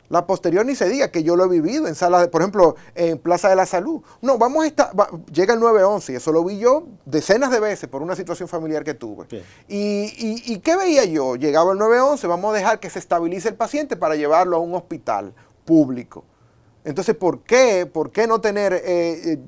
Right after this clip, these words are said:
Speaker 1: yo como ciudadano, el, eh, esa persona los mismos derechos que yo tenía en un hospital hecho con dinero público? Pero hay todo un sistema, todo un negocio de las A R S, hay un sistema del sector financiero que busca privatizar, individualizar un derecho que debe ser cole-,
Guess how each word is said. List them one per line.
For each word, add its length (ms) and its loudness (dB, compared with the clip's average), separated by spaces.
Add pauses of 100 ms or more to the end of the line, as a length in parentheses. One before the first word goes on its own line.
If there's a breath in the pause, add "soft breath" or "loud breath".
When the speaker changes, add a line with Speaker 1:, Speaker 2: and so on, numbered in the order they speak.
(120)
Speaker 1:
yo 240 6
como 240 -2
ciudadano, 580 0
el, 340 -2
eh, 200 -6
esa 320 4
persona 240 -2
los 100 0
mismos 220 -4
derechos 240 -4
que 100 -2
yo 100 -2
tenía 460 -6 (260 loud breath)
en 200 0
un 120 -2
hospital 540 0
hecho 300 4
con 160 -8
dinero 260 -4
público? 540 -8 (500 soft breath)
Pero 180 4
hay 120 8
todo 220 8
un 100 0
sistema, 560 2
todo 140 0
un 120 0
negocio 640 4
de 220 -6
las 320 -2
A 200 2
R 260 4
S, 280 -2 (480 soft breath)
hay 120 -2
un 80 -6
sistema 340 -4
del 120 -2
sector 380 -4
financiero 640 -4
que 80 -8
busca 320 -2
privatizar, 920 0
individualizar 920 2
un 140 -6
derecho 340 -2
que 80 -4
debe 200 -2
ser 160 -8
cole-, 240 -8